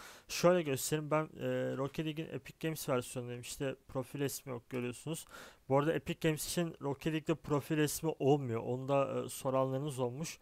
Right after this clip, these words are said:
Ya öyle bir şey yok yani. Seçenek yok. Şöyle göstereyim, bakın atölye olayı yok. Biliyorsunuz atölyeyi de farklı bir şekilde geliyor. O videoyu isterseniz kartlardan izleyin. Şimdi bunu kuracağız. O yüzden çok hızlı şuradan tarayıcıma geliyorum. Buraya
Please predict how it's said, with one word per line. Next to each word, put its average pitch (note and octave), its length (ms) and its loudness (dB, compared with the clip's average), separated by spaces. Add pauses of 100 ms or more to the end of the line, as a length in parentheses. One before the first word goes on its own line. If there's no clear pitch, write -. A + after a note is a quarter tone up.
(260)
Ya C3+ 100 2
öyle D3+ 220 2
bir D#3+ 280 2 (180)
şey D#3 300 2
yok D3 280 0
yani. A#2+ 340 2 (120)
Seçenek C#3+ 560 -4
yok. D3 160 -2 (480)
Şöyle D#3+ 240 4
göstereyim, D3+ 400 4
bakın C#3 280 0
atölye D#3 480 4
olayı D3+ 420 4
yok. D#3+ 360 2 (260)
Biliyorsunuz C#3 460 -2
atölyeyi C#3+ 380 -2
de C#3+ 60 0
farklı C3+ 360 0
bir C#3 60 -4
şekilde C#3 380 -6
geliyor. B2+ 300 -4
O A#2+ 120 -2
videoyu B2 420 -4
isterseniz B2+ 560 -4
kartlardan B2+ 540 -4
izleyin. D3 260 0 (300)
Şimdi D3+ 320 -2
bunu F#3+ 260 0
kuracağız. F3 460 2
O E3 140 2
yüzden E3+ 260 0 (200)
çok F#3 220 -2
hızlı D#3 220 -4
şuradan D#3 400 0
tarayıcıma C#3+ 520 -4
geliyorum. B2+ 420 -2 (680)
Buraya D#3+ 340 10